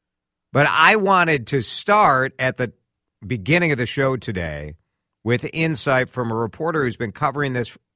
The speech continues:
since it happened last summer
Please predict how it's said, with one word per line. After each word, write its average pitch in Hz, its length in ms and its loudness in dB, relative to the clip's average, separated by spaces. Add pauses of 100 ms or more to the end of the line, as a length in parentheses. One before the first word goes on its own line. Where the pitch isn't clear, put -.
(100)
since 110 520 -8 (360)
it 107 140 -6
happened 73 540 -10 (800)
last 95 560 -4
summer 82 580 -10